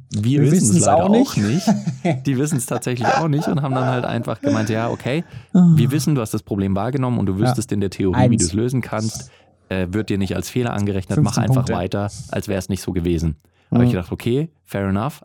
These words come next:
Speaker 1: Aber das Ding ist, richte mal ein Bild ein mit einem
Speaker 2: Mhm.
Speaker 1: Monitor, der nur einen Frame pro Sekunde zeigt.
Speaker 2: Ja. <laughs>
Speaker 1: Das
Speaker 2: Voll.
Speaker 1: heißt,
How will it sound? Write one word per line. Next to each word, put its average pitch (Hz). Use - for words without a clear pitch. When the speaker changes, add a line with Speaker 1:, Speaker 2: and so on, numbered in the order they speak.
Speaker 1:
Aber 113
das 107
Ding 156
ist, 139
richte 127
mal 107
ein 98
Bild 180
ein 107
mit 127
einem 113
Speaker 2:
Mhm. 117
Speaker 1:
Monitor, 131
der 131
nur 117
einen 98
Frame 190
pro -
Sekunde 98
zeigt. 120
Speaker 2:
Ja. 135
<laughs> -
Speaker 1:
Das 110
Speaker 2:
Voll. 113
Speaker 1:
heißt, 113